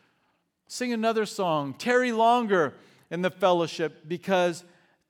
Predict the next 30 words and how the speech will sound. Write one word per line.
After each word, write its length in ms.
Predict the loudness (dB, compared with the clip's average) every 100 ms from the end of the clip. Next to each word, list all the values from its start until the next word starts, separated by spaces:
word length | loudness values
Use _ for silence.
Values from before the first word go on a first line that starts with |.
| _
there 180 | -10 -6
was 220 | -6 -6
something 500 | -6 -6 -6 -8 -8
vibrant. 640 | -8 -4 -2 -2 -4 -10
There 160 | -8 -6
was 160 | -8 -8
something 420 | -8 -8 -10 -12
passionate 680 | -8 -4 -4 -4 -8 -12 -12
that 100 | -10
was 140 | -8
going 280 | -4 -4 -4
on 300 | -2 -2 -6 -14 _ _ _ _
between 460 | -14 -8 -6 -6 -8
you 320 | -6 -4 -2
and 120 | -4
the 80 | -4
Lord. 520 | -4 -2 0 -2 -6 -16 _ _ _ -18
And 100 | -12
now 120 | -12
here 220 | -8 -6
you 240 | -4 -4 -2
are. 340 | 0 0 -2 -10 _ _ _
It's 180 | -14 -6
not 180 | -2 -2
that 140 | -6 -10
your 100 | -4
doctrine 500 | 0 0 -2 -8 -8
has 160 | -8
gone 240 | -4 -4 -4
bad. 380 | -6 -6 -8